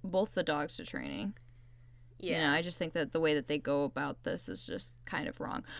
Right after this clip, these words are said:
Speaker 1: But I, <laughs> but I did, I did, I did think when he was just like, "Well, he's half mine now." I was like,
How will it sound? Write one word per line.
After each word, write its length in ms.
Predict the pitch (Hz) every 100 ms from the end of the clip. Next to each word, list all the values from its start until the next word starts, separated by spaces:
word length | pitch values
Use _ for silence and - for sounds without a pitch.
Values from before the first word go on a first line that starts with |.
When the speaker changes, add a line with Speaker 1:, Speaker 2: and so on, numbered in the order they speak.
| -
Speaker 1:
But 160 | 208
I, 140 | 185 180 277 247 - -
<laughs> 420 | - 196 - 240
but 100 | 190
I 80 | 147
did, 300 | 170 175 170 -
I 120 | 185
did, 240 | - 196 - - - 269 311 262 -
I 80 |
did 260 | 170 175 175
think 240 | 175 165
when 140 | 175 170
he 140 | 196
was 200 | 165 170
just 240 | 170 170 -
like, 300 | 160 160 - - -
"Well, 140 | 254 247
he's 240 | 262 240
half 340 | 233 254 269
mine 300 | 180 165 202
now." 240 | 190 156 151
I 40 |
was 120 | 185 -
like, 220 | 175